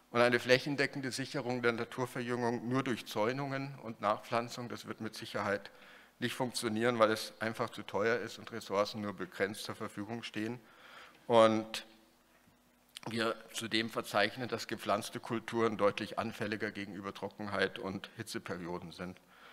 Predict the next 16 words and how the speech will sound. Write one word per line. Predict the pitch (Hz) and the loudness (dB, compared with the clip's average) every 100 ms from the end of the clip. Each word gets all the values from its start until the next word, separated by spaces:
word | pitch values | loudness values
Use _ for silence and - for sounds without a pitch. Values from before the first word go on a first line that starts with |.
| - - _ | -20 -20 _
Von | 117 107 | 4 12
daher | 110 139 135 131 131 - - - - | 12 12 12 12 8 0 -14 -20 -20
sehen | - 113 117 113 | 4 6 6 4
wir | 110 135 151 156 143 - - | 2 8 8 8 2 -10 -10
in | 117 110 | -4 0
der, | 101 98 101 - - - _ _ _ _ _ _ | 4 4 2 -8 -20 -20 _ _ _ _ _ _
in | 101 | -2
meinem | 98 104 123 | 2 2 0
Ministerium | 123 120 - 123 120 123 120 | -6 -6 0 0 0 -6 -8
es | 107 | -6
als | 92 98 | -8 -6
notwendig | 101 117 - 120 113 - | -8 -8 -6 -4 -4 0
an, | 98 110 117 - - - - _ | 0 0 -4 -12 -20 -20 -20 _
dass | 110 - | -2 0
wir | 110 104 | 0 0
zu | - 107 | -2 0